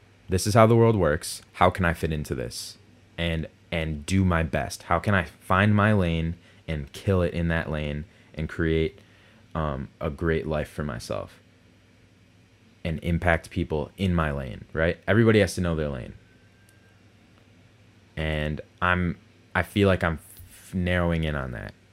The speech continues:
It doesn't, my ego wants me to be a content creator and be like a Logan Paul or like a Casey Neistat, but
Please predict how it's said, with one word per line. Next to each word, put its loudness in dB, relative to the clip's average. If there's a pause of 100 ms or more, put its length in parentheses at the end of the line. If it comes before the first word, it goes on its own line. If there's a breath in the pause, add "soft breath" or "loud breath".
(160)
It -10
doesn't, 2 (760 soft breath)
my 6
ego 6
wants 2
me 2
to 2
be 0
a 0
content 0
creator 2
and -2
be -2
like -4
a -4
Logan -2
Paul -2
or -4
like -6
a -6 (140)
Casey -4
Neistat, -6 (640 soft breath)
but -2